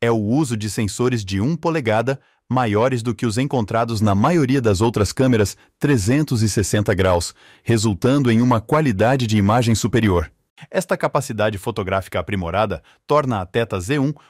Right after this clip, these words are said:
uma escolha destacada, oferecendo fotos em raw de melhor qualidade e mais controle sobre as configurações de exposição.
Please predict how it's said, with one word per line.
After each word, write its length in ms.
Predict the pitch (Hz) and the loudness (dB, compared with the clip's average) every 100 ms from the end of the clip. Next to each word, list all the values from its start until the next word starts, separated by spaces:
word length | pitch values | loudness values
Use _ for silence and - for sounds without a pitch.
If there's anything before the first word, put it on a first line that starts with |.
| _ | _
uma 180 | 185 170 | -4 -4
escolha 380 | - - 151 131 | -4 -4 -2 -2
destacada, 640 | 143 160 - 92 78 71 _ _ - | -4 -4 -2 -4 -4 -10 _ _ -6
oferecendo 640 | 143 170 143 110 135 127 | -4 -2 -2 -2 -4 -4
fotos 440 | - 143 156 135 | -2 -2 -2 -4
em 120 | 120 101 | -2 0
raw 320 | 98 127 - | 0 0 -4
de 120 | 110 | -4
melhor 320 | 131 107 101 117 | -2 2 0 0
qualidade 580 | 104 92 85 98 123 - _ - | -2 -4 -2 -2 -4 -12 _ -6
e 120 | 165 | -4
mais 320 | 139 165 190 | -2 -2 -4
controle 500 | - 127 101 120 131 | -6 -6 -2 -2 -2
sobre 260 | - 123 113 | -4 -2 -2
as 80 | |
configurações 760 | - 175 - 131 113 95 127 135 | -4 -6 -4 -2 -2 -2 -2 -2
de 100 | 117 | -4
exposição. 600 | 113 120 113 123 95 71 | -6 -6 -6 -6 -8 -8